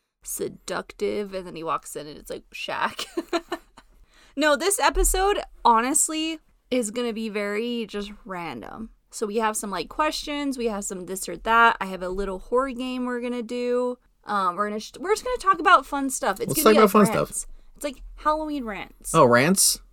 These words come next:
Speaker 1: Yeah. Like
Speaker 2: Remember the candy that had, like, a, like, a banana-shaped candy and, like, an orange-shaped candy and, like, a
Speaker 1: Runts.
Speaker 2: Oh,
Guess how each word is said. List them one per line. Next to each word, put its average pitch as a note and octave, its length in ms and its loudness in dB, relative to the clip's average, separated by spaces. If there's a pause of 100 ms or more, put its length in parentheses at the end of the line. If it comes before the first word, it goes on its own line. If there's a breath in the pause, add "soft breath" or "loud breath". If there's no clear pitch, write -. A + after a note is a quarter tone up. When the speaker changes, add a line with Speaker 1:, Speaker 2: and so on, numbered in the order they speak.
(120)
Speaker 1:
Yeah. G#4 200 -6 (840)
Like - 360 -4 (300)
Speaker 2:
Remember F#3 180 12
the F3+ 80 8
candy A2+ 400 6
that G2 120 4
had, F#2+ 180 2
like, F2 180 4
a, D#2 360 0 (240)
like, E2+ 140 -2
a D2+ 40 -4
banana-shaped E2+ 640 -2
candy F2 280 -4
and, E2+ 80 -6
like, D#2 120 -10
an - 120 -12
orange-shaped E2 600 -6
candy E2+ 400 -6
and, D2 100 -12
like, C#2+ 140 -12
a C#2+ 160 -4
Speaker 1:
Runts. - 540 -4 (180)
Speaker 2:
Oh, G3 120 4